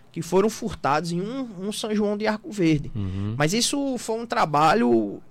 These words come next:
Speaker 1: que a gente teve que desenvolver, deu, foi assim, foi um deslocamento de energia muito grande pra gente conseguir. A gente pegou o celular, é,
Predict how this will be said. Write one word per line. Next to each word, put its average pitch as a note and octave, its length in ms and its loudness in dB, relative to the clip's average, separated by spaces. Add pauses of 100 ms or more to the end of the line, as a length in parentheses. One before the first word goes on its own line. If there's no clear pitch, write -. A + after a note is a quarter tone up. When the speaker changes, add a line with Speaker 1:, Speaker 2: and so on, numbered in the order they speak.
(300)
Speaker 1:
que - 80 -6
a C3+ 40 2
gente E3+ 240 -4
teve E3+ 240 -4
que - 100 -8
desenvolver, E3+ 720 4
deu, F3 800 -4
foi G#3 240 0
assim, G#3 260 -2
foi G#3+ 180 -4
um A3+ 320 0
deslocamento G3+ 720 2
de G3+ 80 -2
energia G3+ 440 4
muito G3 340 -2
grande F3+ 280 2
pra - 160 -2
gente G#3 200 -2
conseguir. G#3 380 -2
A D#3 60 6
gente F3+ 140 0
pegou G#3 260 0
o G3+ 40 -2
celular, F#3 380 2
é, E3+ 140 2